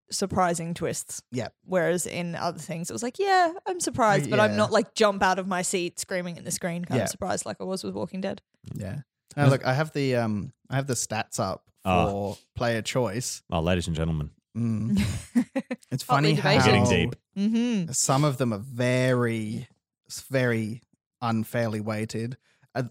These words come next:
Speaker 2: as we mentioned in previous weeks, saving Carly over Doug, seventy-seven percent of people saved Carly. At the start of episode two, eighty-four percent of people chopped off David's leg.
Speaker 3: Oh, really?
Speaker 2: Yeah.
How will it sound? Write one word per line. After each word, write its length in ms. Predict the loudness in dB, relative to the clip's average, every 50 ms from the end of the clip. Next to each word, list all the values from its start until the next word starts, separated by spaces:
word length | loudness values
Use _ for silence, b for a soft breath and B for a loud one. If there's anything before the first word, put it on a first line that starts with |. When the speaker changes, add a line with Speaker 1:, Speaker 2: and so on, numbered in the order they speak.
| -12 _
Speaker 2:
as 220 | -2 -2 -2 -2 -2
we 120 | -4 -2
mentioned 380 | 0 0 0 0 0 0 0 0
in 120 | 0 0
previous 420 | 2 2 2 4 4 2 0 0 0
weeks, 520 | 0 0 0 -2 -4 -6 -4 -4 -4 -4 -2
saving 440 | 0 2 4 4 2 4 2 0 0
Carly 560 | 0 0 2 4 6 6 6 4 4 2 2
over 240 | 2 0 0 0 -4
Doug, 400 | -4 -2 0 2 2 2 0 -4
seventy-seven 960 | -4 0 0 2 2 2 2 2 0 -2 0 2 2 2 2 2 0 0 2 2
percent 400 | 0 0 0 2 0 0 0 0
of 120 | -4 -4
people 300 | -4 -4 -4 -2 -2 -4
saved 320 | -2 -2 -2 -2 -2 -4 -4
Carly. 540 | -4 -2 -2 0 0 0 0 -2 -2 -2 -4 B B B B B B B B B B _
At 140 | -2 -2 0
the 100 | 2 0
start 300 | 0 2 4 4 6 6
of 220 | 4 2 2 0 0
episode 400 | 0 0 2 4 2 2 2 2
two, 220 | 2 2 2 2 2 2
eighty-four 760 | 2 2 2 2 2 2 2 2 2 2 2 4 4 4 4
percent 380 | 4 2 2 2 0 0 0
of 140 | -2 -6 -4
people 500 | -2 -2 -2 -2 -4 -6 -4 -4 -4 -6 -8 -8
chopped 320 | -2 -2 -2 -2 0 0
off 180 | 0 0 0 0
David's 440 | -2 -2 0 0 0 -2 -4 -4 -4
leg. 400 | -2 -2 0 -2 -2 -2 -4 -6 -10 _ _ -4 0
Speaker 3:
Oh, 200 | 2 2 4 4
really? 500 | 2 2 2 2 2 2 0 0 -2 -8 _ _
Speaker 2:
Yeah. 460 | -4 0 2 4 6 6 4 4 2